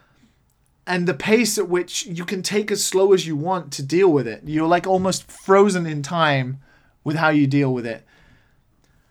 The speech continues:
I c-, I could talk about Into the Breach for a long time, about how fantas-,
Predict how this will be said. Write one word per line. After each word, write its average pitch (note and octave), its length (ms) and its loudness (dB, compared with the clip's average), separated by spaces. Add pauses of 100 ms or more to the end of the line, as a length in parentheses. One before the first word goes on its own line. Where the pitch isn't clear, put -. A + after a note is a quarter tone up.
(520)
I G#3+ 140 2
c-, D3+ 340 -2
I G3 200 2
could G#3 180 0
talk A3 300 0
about G#3 240 0
Into E3+ 180 -6
the D#3 80 -6
Breach D#3 300 -4
for D3+ 160 -4
a D3+ 100 -2
long D3+ 300 -4
time, C3+ 300 -4
about B2 220 -4
how D3 140 -2
fantas-, D3 540 -6